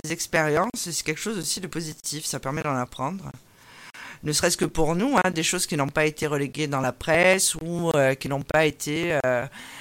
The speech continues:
euh, mis en scène au cinéma. Je, je pense que ça peut être une très bonne chose. Donc voilà, ça c'était mes deux petites chroniques. Évidemment, nous ne parlerons pas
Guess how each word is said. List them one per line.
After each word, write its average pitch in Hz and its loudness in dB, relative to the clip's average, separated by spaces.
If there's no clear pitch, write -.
euh, 110 0
mis 156 0
en 156 4
scène 165 4
au 147 -2
cinéma. 151 0
Je, 185 -6
je 196 -6
pense 254 -6
que - -6
ça 247 -8
peut - -6
être 226 -6
une 190 -2
très - -6
bonne 165 -2
chose. - -8
Donc 285 2
voilà, 190 6
ça 311 -4
c'était 262 -2
mes 196 0
deux 196 -4
petites - -12
chroniques. 185 -2
Évidemment, 180 4
nous 196 0
ne 165 -6
parlerons 165 2
pas 185 6